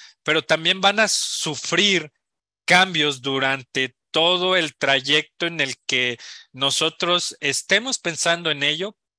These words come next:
por una parte, y por el otro lado, que estemos o tratemos de trabajar en ello. Si es así, eh, tengan la seguridad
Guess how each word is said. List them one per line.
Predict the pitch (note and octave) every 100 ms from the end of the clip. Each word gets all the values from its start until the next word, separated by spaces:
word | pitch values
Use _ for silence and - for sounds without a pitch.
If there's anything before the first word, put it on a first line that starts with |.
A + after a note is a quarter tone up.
| _
por | - B2+ B2+ B2+ C#3+ _
una | D#3 F#3+ F#3
parte, | - D3+ D3+ - G3+ - - - - _ _
y | F3+ F3
por | F3 F3
el | E3+ F#3+
otro | A#3 B3+ A#3
lado, | G#3+ G#3+ G#3 A3 - _ _
que | - D#3+
estemos | D3+ - - F#3+ G#3 A3 G#3 D#3
o |
tratemos | D3+ C#3 C#3 _ E3+ F3 F#3 F#3+
de | D#3
trabajar | D3 C3 C3 B2+ - D3 D3+
en | D3
ello. | D#3+ C3+ G#2 _ - - _ _
Si | - - E3+ G3+
es | A#3+
así, | A#3+ - - F3 A3+ - _ _ - _ _ _ _
eh, | D3 D3 D3 C#3+ D3 _
tengan | F3 F#3 A3 G3+
la |
seguridad | E3 C#3+ C#3 C3+ C#3 D#3 G3